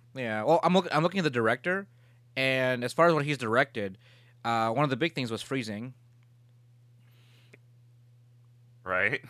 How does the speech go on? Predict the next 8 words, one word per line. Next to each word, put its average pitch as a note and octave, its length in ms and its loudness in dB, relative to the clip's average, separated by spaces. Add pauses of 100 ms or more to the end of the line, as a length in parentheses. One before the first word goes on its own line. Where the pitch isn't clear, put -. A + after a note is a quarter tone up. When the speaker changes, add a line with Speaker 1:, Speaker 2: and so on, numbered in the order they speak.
Speaker 1:
Uh, A2 680 -2
Boogie A#2+ 320 -6
Pop. B2+ 340 2 (680)
<laughs> - 760 -20
Speaker 2:
Boogie B2+ 140 -18
Pop A#3 180 4
was A#3 140 -14
good. B3+ 320 0